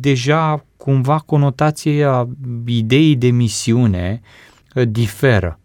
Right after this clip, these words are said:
Primul și cel mai mare misionar pe care noi îl vedem în Vechiul Testament, e, este Dumnezeu.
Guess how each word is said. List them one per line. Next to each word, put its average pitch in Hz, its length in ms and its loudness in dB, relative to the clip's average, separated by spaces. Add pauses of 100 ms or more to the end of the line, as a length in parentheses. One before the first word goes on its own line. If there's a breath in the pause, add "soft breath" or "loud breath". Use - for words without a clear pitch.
Primul 196 340 2
și 139 160 -4
cel 170 180 -2
mai 151 140 2
mare 143 260 0
misionar 131 500 0
pe 135 120 -2
care 120 240 -2
noi 127 160 0
îl 135 80 -2
vedem 117 360 0
în 117 180 2
Vechiul 120 420 -2
Testament, 113 840 -4
e, 143 60 -4 (200)
este 135 460 -4
Dumnezeu. 123 760 -2